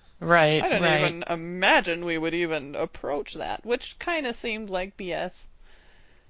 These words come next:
Speaker 1: Sure.
Speaker 2: But still, it gave me that air that, I don't know, there's just, there's lines that get crossed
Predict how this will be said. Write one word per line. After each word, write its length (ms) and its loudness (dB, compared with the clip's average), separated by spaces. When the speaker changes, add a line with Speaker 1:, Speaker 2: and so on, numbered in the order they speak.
Speaker 1:
Sure. 260 6
Speaker 2:
But 60 2
still, 560 0
it 160 -2
gave 220 0
me 140 -6
that 260 0
air 560 -4
that, 180 -4
I 120 -8
don't 120 -10
know, 280 -12
there's 240 0
just, 280 -4
there's 260 0
lines 680 -2
that 160 -2
get 160 -2
crossed 680 -4